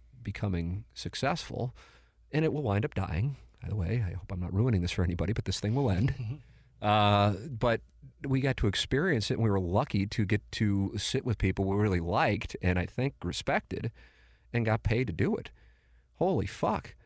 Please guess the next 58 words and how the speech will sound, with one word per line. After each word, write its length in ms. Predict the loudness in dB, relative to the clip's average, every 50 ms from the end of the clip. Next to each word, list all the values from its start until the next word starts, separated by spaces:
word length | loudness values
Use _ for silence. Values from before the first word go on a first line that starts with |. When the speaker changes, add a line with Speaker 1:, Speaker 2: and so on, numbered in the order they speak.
| _ -4
Speaker 1:
When 140 | 0 2 2
I 80 | 2 2
was 100 | 0 0
caddying 680 | 0 0 2 4 4 4 4 4 4 4 2 2 2 2
at 40 | 2
Old 180 | 2 2 0 0
Warson 460 | 2 2 2 0 0 0 0 2 2
in 100 | 2 2
nineteen 380 | 2 2 0 0 -2 -2 0 2
ninety-eight, 500 | 2 2 2 2 2 2 2 2 4 4
I 60 | 4
remember 240 | 4 4 2 0 0
thinking 240 | -2 -2 -2 0
to 40 | 0
myself, 320 | 0 0 0 0 0 0 -2
I 60 | -4
caddied 340 | -4 -2 0 0 0 -2 -2
for 60 | -4 -4
Joe 200 | -2 -2 0 0
Buck 240 | 0 -2 -2 -4
one 140 | -6 -8 -6
time, 300 | -6 -6 -6 -8 -10 -12 -14 -18 -20 -20 -20 -20 -20 _ _ _ -20 _ _ _ _ _ _ _ -2 0
and 80 | 2
I 40 | 4
thought 160 | 4 2 2 2
to 40 | 2
myself, 580 | 4 4 4 4 2 2 2 2 0 -4 -10 -18 -20 -20 _ _ -10 -8 -6
"God, 100 | -6 -6 -6
all 200 | -6 -6 -4 -2
I 80 | -2 0
wanna 200 | 0 0 0 -2
do 320 | -2 -4 -4 -6 -8 -10 -10
is 100 | -10 -12 -8
call 260 | -4 -2 -2 -2 -2
Cardinal 420 | -2 -2 -2 -2 -2 -2 -6 -8
games. 420 | -8 -8 -10 -10 -10 -12 -12 -12 -14 -18 -10 -6
And 80 | -2 -2
in 60 | -2
the 60 | -2
morning 380 | -2 -2 0 0 0 0 0 -2
I'll 60 | -4
play 220 | -4 -2 -2 -2
golf," 460 | 0 0 0 0 -2 -4 -6 -8 -6 -4
even 160 | -2 0 0
though 80 | 0
I 40 | 0
didn't 140 | 0 0 -2
really 120 | -4 -6 -6
play 140 | -10 -10 -8
golf 220 | -4 -4 -4 -4 -6
at 60 | -8
the 40 | -10
time. 300 | -8 -8 -8 -8 -10 -12 -12 -12
I 40 | -14
thought, 100 | -16 -16 -20 -20 -10
"I'll 60 | -8
play 80 | -6 -4
golf, 420 | -4 -2 -2 -2 -4 -6 -8 -10